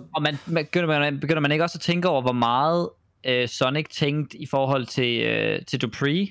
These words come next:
Altså, om, om det sådan lidt har slået ham lidt ud af sådan, "Jeg vil egentlig ikke af med Dupree." Jeg havde egentlig brug for, altså, nu, nu tænker jeg bare højt, jeg havde egentlig brug for Dupree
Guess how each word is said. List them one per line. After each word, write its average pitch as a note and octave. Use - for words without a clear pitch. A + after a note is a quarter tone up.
Altså, B2+
om, B2
om B2+
det B2+
sådan D#3
lidt D#3
har C3
slået C3+
ham D3+
lidt E3
ud F#3
af B2
sådan, C3
"Jeg D3+
vil D3
egentlig D#3
ikke B2
af A#2
med A2+
Dupree." B2
Jeg C#3+
havde E3
egentlig C3
brug D#3+
for, A2
altså, A2
nu, D3
nu D#3
tænker C3+
jeg B2
bare A2
højt, B2+
jeg C#3
havde D#3+
egentlig B2
brug D#3+
for C3
Dupree C3